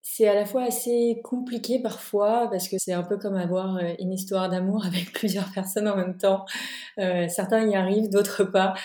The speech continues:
Euh, voilà, c'était une envie vraiment personnelle, euh, d'aller, euh, chercher un, un autre mode de fonctionnement par rapport à cette première expérience qui était Jumbo.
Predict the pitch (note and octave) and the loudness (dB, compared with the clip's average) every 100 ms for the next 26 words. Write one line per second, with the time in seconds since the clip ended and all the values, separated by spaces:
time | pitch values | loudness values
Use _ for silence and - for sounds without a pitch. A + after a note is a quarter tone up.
0 | - - - F#3 F#3+ G3 D#3+ F3+ G3 G3+ | -12 -16 -4 0 2 2 2 -2 -2 0
1 | G3+ G#3 G#3 G3+ A3+ G#3 G3 G3 F#3+ G3 | 2 2 0 0 2 0 0 -2 -4 -2
2 | G#3 G#3+ F#3+ F3 F#3 F3+ F#3+ F#3+ F3+ F3 | 0 2 2 0 0 2 4 4 4 0
3 | - F#3+ - G3 F#3 F3 E3+ F#3 F#3+ F#3+ | -2 -6 -4 -2 -2 -4 -4 -2 -4 -4
4 | G3 G3 F3 F3 - F3+ F#3 F3 F#3+ F3 | -4 -4 -4 -8 -6 -6 -4 -4 -4 -8
5 | D#3+ F3+ E3+ E3+ - - F3 E3+ E3+ - | -8 -8 -8 -10 -14 -16 -10 -8 -8 -12
6 | E3+ F3 - E3 D#3+ F3 | -12 -12 -12 -14 -10 -6